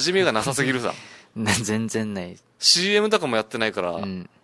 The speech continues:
Speaker 1: いまいちピンとこないというか。
Speaker 2: はい。
Speaker 1: たまに、帰れまてんとかで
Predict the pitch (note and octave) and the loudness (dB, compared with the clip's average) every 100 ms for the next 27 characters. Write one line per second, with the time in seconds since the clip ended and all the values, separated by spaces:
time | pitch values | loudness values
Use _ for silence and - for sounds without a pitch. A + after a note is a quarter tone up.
0 | _ - D3+ F#3+ G3 - - A#2+ A#2 A2+ | _ -6 0 2 2 0 -4 -6 -2 0
1 | A2+ G#2+ F#2+ F2 E2+ D#2+ _ - A2 F#2 | 0 0 -4 -8 -10 -12 _ -2 0 0
2 | - _ _ _ _ _ _ - F#3 F#3+ | -4 _ _ _ _ _ _ -4 0 2
3 | F#3 F#3 F3 A2+ - _ - - _ _ | 2 2 0 -2 -6 _ -20 -20 _ _
4 | _ _ _ - D3+ F3+ F#3+ F#3+ F3+ F#3 | _ _ _ -2 4 6 6 6 4 4
5 | F3+ D3+ G#2 F#2 | 0 0 0 -2